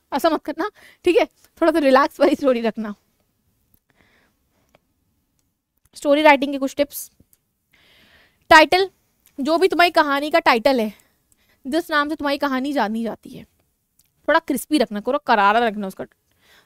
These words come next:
हाँ, और करारा का मतलब क्या मतलब, मैम उसमें पपड़ी उपड़ी लगा देंगे? नहीं यार,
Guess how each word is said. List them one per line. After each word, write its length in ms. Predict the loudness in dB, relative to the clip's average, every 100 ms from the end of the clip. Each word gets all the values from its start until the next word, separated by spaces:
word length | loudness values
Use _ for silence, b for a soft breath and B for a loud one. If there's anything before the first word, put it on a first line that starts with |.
| _
हाँ, 200 | -2 -2 _ -8
और 60 | -2
करारा 340 | 4 6 6
का 100 | 2
मतलब 200 | 0 0
क्या 140 | 0
मतलब, 240 | 0 0 -2
मैम 180 | -2 -4
उसमें 280 | -6 -6 -4
पपड़ी 320 | -4 -2 -4
उपड़ी 180 | -2 0
लगा 200 | 2 0
देंगे? 160 | -2
नहीं 160 | -6 -8
यार, 180 | -10